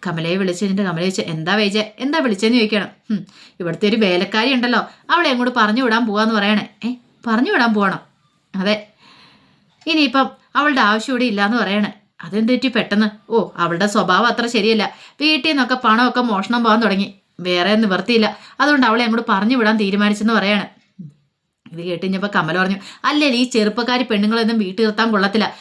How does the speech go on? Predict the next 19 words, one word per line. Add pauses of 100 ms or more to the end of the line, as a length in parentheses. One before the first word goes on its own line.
(120)
അവളെയൊക്കെ
പണ്ടേ
പറഞ്ഞു
വിടേണ്ട
സമയം
കഴിഞ്ഞെന്ന്
പറയാണ്." (1300)
"എന്തിനാ
അവളെപ്പോലെ
അവളുമാരെ
വീട്ടിൽ
വെച്ചോണ്ടിരിക്കുന്നെ? (360)
അല്ലെങ്കിൽ
ഇവിടെ
വന്നപ്പോൾ
തന്നെ
എനിക്ക്
ഒട്ടും
ഇഷ്ടമില്ലായിരുന്നു."